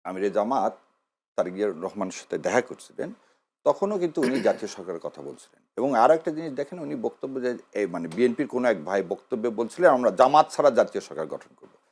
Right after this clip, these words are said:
আর জামাত ইসলাম তার রোকন সমাবেশে বলছিল, "আমরা সবাইকে নিয়ে করব, যে ভাই আমাদেরকে নিতে চায় না, মানে এইভাবে স্পষ্ট করে বিএনপি কে নিয়েও আমরা করব।" So আজকে তারেক রহমানের সাথে যে দেখা করে যেটা বলছে,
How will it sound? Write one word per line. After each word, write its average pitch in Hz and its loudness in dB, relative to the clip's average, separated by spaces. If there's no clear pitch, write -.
আর 90 -6
জামাত 123 4
ইসলাম 202 2
তার 127 4
রোকন 160 0
সমাবেশে 151 2
বলছিল, 110 -2
"আমরা 131 0
সবাইকে 196 6
নিয়ে 175 4
করব, 190 8
যে 175 8
ভাই 156 10
আমাদেরকে 180 4
নিতে 180 2
চায় 190 8
না, 240 4
মানে 180 8
এইভাবে 185 12
স্পষ্ট 190 6
করে 160 10
বিএনপি 185 10
কে 180 6
নিয়েও 196 8
আমরা 120 8
করব।" 76 -6
So 156 8
আজকে 139 6
তারেক 175 6
রহমানের 190 2
সাথে 208 0
যে 196 6
দেখা - 6
করে 185 4
যেটা 127 4
বলছে, 208 2